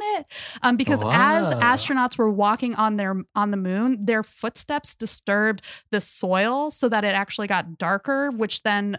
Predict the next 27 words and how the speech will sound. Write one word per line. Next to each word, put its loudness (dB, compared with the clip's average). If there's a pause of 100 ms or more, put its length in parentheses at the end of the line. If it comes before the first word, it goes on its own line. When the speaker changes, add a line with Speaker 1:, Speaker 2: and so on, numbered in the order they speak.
Speaker 1:
absorbed -2
more -2
light -4
from -8
the -4
sun. 0 (220)
It's -4
like, 0
as 4
they 2
were 4
walking, 0
there 0
was, -4
like, -4 (300)
the 2
top 2
layer 2
of -2
soil 0
would -10
kinda -4
get -4
disturbed -4
and -4
the -4
bottom -2